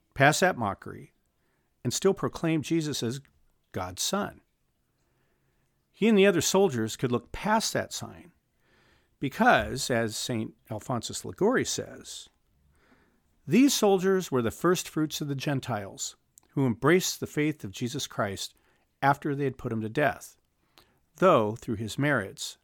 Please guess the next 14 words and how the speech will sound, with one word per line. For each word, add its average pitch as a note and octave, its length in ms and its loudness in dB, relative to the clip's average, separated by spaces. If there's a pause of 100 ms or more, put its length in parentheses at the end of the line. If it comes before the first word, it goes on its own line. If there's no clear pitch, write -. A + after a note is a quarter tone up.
(240)
they G#2+ 120 -6
had G#2 220 -10
grace A2+ 400 -4
to A#2 120 -8
understand C3 520 -6
their D3+ 100 -4
sin G2 420 -8 (320)
and G#2+ 140 -10
to C#3 140 -6
hope G2+ 340 -8 (180)
for - 200 -10
pardon." G#2 400 -6 (2500)
Now G3 140 4
here's D4 500 4